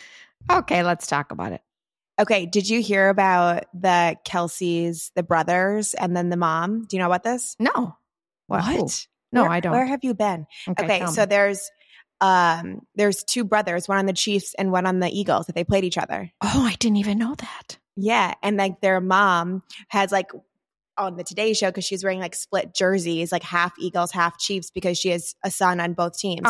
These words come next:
Speaker 1: Are
Speaker 2: they're both,
Speaker 1: you
Speaker 2: like,
Speaker 1: kidding?
Speaker 2: they both were, like, M V P, like, really good players. They're not, like,
Speaker 1: Oh. Now,
Speaker 2: yeah.
Speaker 1: how come no one told me about that? And I, I watched
Speaker 2: Well,
Speaker 1: it
Speaker 2: I
Speaker 1: last
Speaker 2: don't
Speaker 1: night.
Speaker 2: know.
Speaker 1: Yeah.
Speaker 2: Well, that's crazy.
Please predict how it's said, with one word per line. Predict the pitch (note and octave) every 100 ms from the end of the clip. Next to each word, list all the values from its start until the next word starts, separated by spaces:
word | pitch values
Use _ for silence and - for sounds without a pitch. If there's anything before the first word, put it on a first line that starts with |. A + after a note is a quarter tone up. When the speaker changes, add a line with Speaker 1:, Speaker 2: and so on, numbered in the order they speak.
| A3
Speaker 1:
Are |
Speaker 2:
they're | F#3+
both, | F3 F#3
Speaker 1:
you | D4
Speaker 2:
like, | G3+
Speaker 1:
kidding? | C#4 C4 C#4+ F4+ - _ _ _ -
Speaker 2:
they | A3
both | G3+ G3
were, |
like, | G3+ G3
M | G3 F#3
V | F3+
P, | F3 G3 C#3+
like, | D#3 D#3+
really | F3 D#3+
good | F3 F3
players. | G#3+ F#3 - G3+ F3
They're | E3 F#3+
not, | E3
like, | E3 D#3+
Speaker 1:
Oh. | D#3+ - _ _ -
Now, | C#4
Speaker 2:
yeah. | C4
Speaker 1:
how | D4+
come | F4 D4+
no | C#4
one | C#4 C4
told | D4 D4
me | C#4+
about | G3+ E3 C#3
that? | C#3+ C#3 -
And | G#3+
I, | G3+
I | G3 - G3
watched | A3 D#4 G3
Speaker 2:
Well, | -
Speaker 1:
it |
Speaker 2:
I | F#3
Speaker 1:
last | F#3+
Speaker 2:
don't | G3+
Speaker 1:
night. | G3+
Speaker 2:
know. | G3 F#3+ F#3+ F3+ - _ _ -
Speaker 1:
Yeah. | C4 F3+
Speaker 2:
Well, | E3 - _
that's | E3+ E3+ -
crazy. | - G3 - - F3